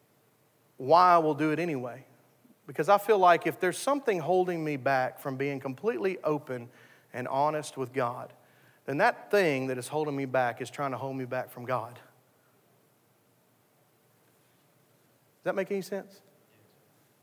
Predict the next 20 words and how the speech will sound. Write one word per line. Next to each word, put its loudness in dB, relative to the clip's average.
And 4
I 8
don't 4
want 4
anything 2
holding 2
me -2
back 0
from -6
God. -2
So -2
I'm 2
kinda 4
this 0
way. -6
If, -2
if, -2
if 0
the 2
enemy 2